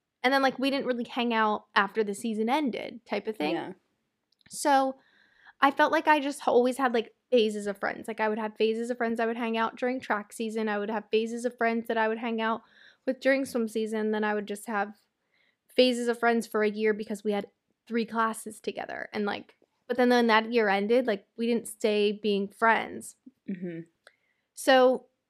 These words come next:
Speaker 1: I don't know that I was, like, bullied, but I was very self-aware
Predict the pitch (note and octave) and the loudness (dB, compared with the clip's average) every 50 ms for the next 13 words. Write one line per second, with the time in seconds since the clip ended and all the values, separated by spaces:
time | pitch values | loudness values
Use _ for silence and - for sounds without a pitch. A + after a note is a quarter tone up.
0 | _ _ _ _ _ _ _ _ _ _ _ _ _ _ _ _ _ _ _ _ | _ _ _ _ _ _ _ _ _ _ _ _ _ _ _ _ _ _ _ _
1 | _ _ _ _ _ - A#3+ A3 G#3+ - - _ _ _ _ _ _ _ _ _ | _ _ _ _ _ -14 -12 -12 -14 -16 -20 _ _ _ _ _ _ _ _ _
2 | _ _ - - _ _ - - - _ - - C4+ D4+ E4+ G4 G#4 G#4 G4+ G4 | _ _ -20 -20 _ _ -18 -18 -18 _ -2 0 0 2 2 2 4 4 4 4
3 | G4 F#4 F4 E4 D#4 D4 C4 - A#3+ G#3 G3 - _ _ - - _ G#3 F#3+ G3 | 4 4 4 4 2 0 -2 -2 -2 -2 -4 -6 _ _ -20 -8 _ -2 0 0
4 | G#3 A3 B3 B3+ C4+ C4 A#3+ A#3+ A3+ A3 A3 G#3+ A3 A3 A#3+ A3+ A3 G#3 G#3 - | 0 0 0 0 0 -2 0 0 2 4 4 4 2 2 0 -2 -4 -6 -4 -2
5 | G#3+ G#3+ A3 A3+ A#3+ B3 B3+ B3+ B3+ B3+ B3+ C4 B3+ B3 _ _ _ _ _ _ | 0 2 2 2 2 2 2 2 0 -2 -2 -4 -4 -6 _ _ _ _ _ _
6 | _ _ _ _ - - - A#3 A3+ G#3+ G#3+ - A3 G#3 G3 G3+ F#3+ F#3+ G3 G3+ | _ _ _ _ -12 -4 0 2 2 2 0 -2 -2 -2 -2 -2 -4 -4 -2 -2
7 | G#3 G#3+ A3 A3 A3+ A#3 | -2 -2 -2 -2 -2 -4